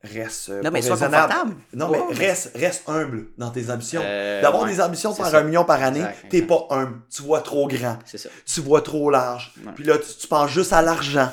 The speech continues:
Speaker 2: Ah ouais.
Speaker 1: C'est ça que la société va te dire.
Speaker 2: Mhm.
Speaker 1: Mais, hey, j'en ai juste une fucking vie.
Speaker 2: Tu veux faire de l'argent, mon enfant.
Speaker 1: J'ai de quoi
Speaker 2: Ah oui.
Speaker 1: que j'ai écouté. C'est, je pense sur Insta, j'ai vu de quoi passer.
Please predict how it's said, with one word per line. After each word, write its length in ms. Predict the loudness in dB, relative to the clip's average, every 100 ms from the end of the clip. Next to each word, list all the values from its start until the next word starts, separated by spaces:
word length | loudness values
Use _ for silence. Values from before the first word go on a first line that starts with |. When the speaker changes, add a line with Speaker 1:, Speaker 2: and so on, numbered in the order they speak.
| -4
Speaker 2:
Ah 180 | -8
ouais. 100 | -8 -10
Speaker 1:
C'est 140 | -10 -6
ça 180 | -4
que 80 | -2
la 80 | -4
société 440 | -4 -8 -8 -4
va 140 | -4 -4
te 120 | -6
dire. 140 | -8 -10
Speaker 2:
Mhm. 300 | -12 -12 -12
Speaker 1:
Mais, 100 | -14 -16 -18 -14
hey, 180 | -12 -12
j'en 220 | -14 -14
ai 40 | -12
juste 300 | -8 -6 -6
une 120 | -10
fucking 600 | -10 -6 -6 -6 -8 -8
vie. 300 | -6 -8 -10 _ _ _ _ _ _ _ _
Speaker 2:
Tu 160 | -4 -2
veux 100 | 0
faire 140 | 2
de 60 | 2
l'argent, 280 | 2 -2
mon 100 | -6
enfant. 260 | -8 -10 -8
Speaker 1:
J'ai 320 | -6 -4 -2
de 120 | -2 -4
quoi 440 | -4 -4 -4 -4 -4
Speaker 2:
Ah 160 | -2
oui. 140 | -2 -2
Speaker 1:
que 380 | 4 4 4 -2 _ _ _
j'ai 180 | -12 -10
écouté. 260 | -10 -14 -14
C'est, 340 | -8 -6 -6 -8
je 460 | -12 _ _ _
pense 140 | -8 -4
sur 100 | -6
Insta, 260 | -6 -6
j'ai 100 | -8
vu 120 | -10
de 80 | -14 -6
quoi 140 | -2
passer. 460 | 0 -2 -4 -8